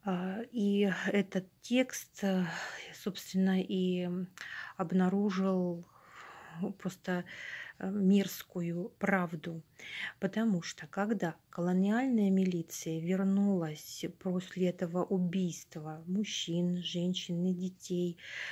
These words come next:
в инди-, э, в индейском по-, поселении, губернатор провозгласил праздник и пир для того, чтобы отпраздновать это убийство.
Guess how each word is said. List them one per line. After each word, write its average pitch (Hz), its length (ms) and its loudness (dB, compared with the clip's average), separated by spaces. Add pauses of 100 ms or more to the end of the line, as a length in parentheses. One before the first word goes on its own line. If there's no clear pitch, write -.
(140)
в 180 100 2
инди-, 175 460 2
э, 180 280 4
в 170 80 2
индейском 180 540 2
по-, 170 240 -4 (100)
поселении, 180 840 0 (420)
губернатор 202 840 2 (100)
провозгласил 185 1040 0 (140)
праздник 185 840 -4 (560)
и 190 100 2 (200)
пир 208 400 0 (760)
для 165 160 -2
того, 175 340 -4
чтобы 175 800 -6
отпраздновать 180 1300 -4 (220)
это 165 260 -6 (100)
убийство. 160 640 -6